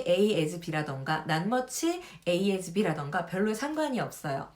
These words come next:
그러니까 사실은 not so much A as B도 여기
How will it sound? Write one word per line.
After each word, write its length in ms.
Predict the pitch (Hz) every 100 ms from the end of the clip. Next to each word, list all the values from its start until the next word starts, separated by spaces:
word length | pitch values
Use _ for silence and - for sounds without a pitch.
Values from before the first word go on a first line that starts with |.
| _ - - -
그러니까 400 | - 339 330 302
사실은 640 | 302 339 330 285 240 233 - - -
not 120 | 170
so 220 | 202 370
much 300 | 381 370 -
A 280 | 208 - 185
as 180 | 190 180
B도 460 | 156 139 139 147
여기 540 | 151 156 165 165 269